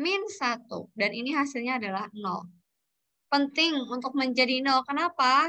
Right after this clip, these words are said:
Kalau tebakan kita ini salah, nggak mungkin di sini jadi nol. Karena ini adalah hasil bagi sisanya.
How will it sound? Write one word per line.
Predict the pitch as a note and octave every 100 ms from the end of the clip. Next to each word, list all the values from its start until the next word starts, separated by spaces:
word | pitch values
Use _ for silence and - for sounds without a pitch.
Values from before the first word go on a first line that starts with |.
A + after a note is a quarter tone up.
| E4+ _
Kalau | - D#4+ E4+ F#4
tebakan | D#4+ C4+ C#4 C#4 C#4+
kita | C#4+ C#4 -
ini | C4 C4
salah, | C#4 B3+ G#3 F#3+ B3+ C4
nggak | B3 A3+
mungkin | B3+ C4+ D4 C#4
di | C#4+
sini | C#4+
jadi | A#3 G#3+ A3+
nol. | A#3 G3+ G3 G3
Karena | A#3 C#4
ini | E4 C#4
adalah | B3+
hasil | D4 C#4+ C#4 C#4 B3+
bagi | G#3+ G#3+ G3+ G#3+
sisanya. | - A#3+ A#3 A3 - G#3+ F3+